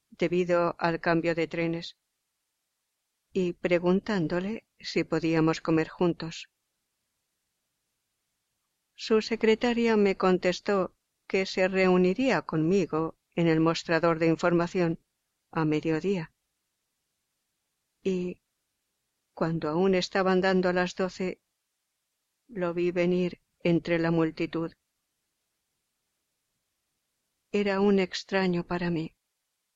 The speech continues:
Mi madre se había divorciado tres años antes, y yo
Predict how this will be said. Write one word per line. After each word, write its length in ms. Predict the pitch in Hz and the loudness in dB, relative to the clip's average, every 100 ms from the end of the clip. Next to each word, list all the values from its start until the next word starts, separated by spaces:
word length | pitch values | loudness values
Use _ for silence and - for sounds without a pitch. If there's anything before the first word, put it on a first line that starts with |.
| _ _ _ _ _ _ _ _ _ _ _ | _ _ _ _ _ _ _ _ _ _ _
Mi 200 | - 208 | -2 0
madre 480 | 214 247 214 175 - | 2 0 0 -2 -2
se 200 | - 175 | -2 -2
había 280 | 160 175 175 | 0 0 0
divorciado 640 | 175 165 160 - 180 170 165 | 0 0 -2 0 0 0 -2
tres 260 | 170 165 | -4 -2
años 300 | 175 170 160 | 0 0 0
antes, 460 | 175 165 175 170 - _ _ _ _ _ _ _ _ _ | -2 -4 -4 -8 -10 _ _ _ _ _ _ _ _ _
y 160 | - 175 | -4 -2
yo 440 | 185 180 170 165 | 0 0 0 -2